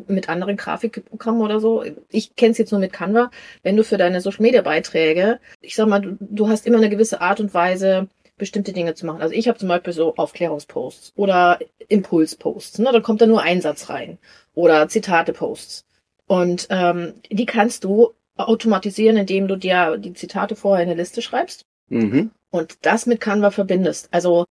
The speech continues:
Speaker 1: ich suche mir erst über Chat G P T, lasse ich mir zum Beispiel ganz viel Zitate bringen oder ich lasse mir die Impulse ein bisschen umformulieren und hab eine ganze Liste von, weiß ich nicht, zehn, zwanzig verschiedenen Impulsen.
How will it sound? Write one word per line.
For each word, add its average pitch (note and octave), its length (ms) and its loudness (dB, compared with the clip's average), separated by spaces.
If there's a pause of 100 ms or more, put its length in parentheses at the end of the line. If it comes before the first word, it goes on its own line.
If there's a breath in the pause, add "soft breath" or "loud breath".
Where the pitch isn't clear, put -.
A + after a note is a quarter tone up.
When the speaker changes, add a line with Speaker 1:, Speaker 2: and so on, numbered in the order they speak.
(340)
Speaker 1:
ich - 160 -6
suche B3+ 180 -6
mir G#3 100 6
erst A3+ 220 2
über G#3+ 320 4
Chat - 220 -2
G G#3+ 160 -6
P G3 120 -6
T, A#3+ 200 -4
lasse G3 220 -2
ich F#3+ 60 -4
mir F#3 100 -4
zum F#3 120 -8
Beispiel F3 400 -4
ganz E3 200 -4
viel E3 120 -10
Zitate A3 400 -2
bringen G#3+ 320 2
oder F3+ 320 0
ich - 200 -8 (200)
lasse G3 220 -2
mir F#3+ 40 -2
die E3+ 100 -6
Impulse G#3 640 4
ein G3 160 -6
bisschen G3+ 240 -2
umformulieren G#3 600 0
und F3+ 140 -8
hab G3+ 140 -2
eine G#3 80 -2
ganze A#3 460 6
Liste A3 300 -2
von, G#3 240 -4
weiß G3 160 0
ich - 60 -6
nicht, D#3 180 -8
zehn, A3 200 4
zwanzig F#3+ 540 -2 (460 soft breath)
verschiedenen G3+ 380 0
Impulsen. F3+ 520 -2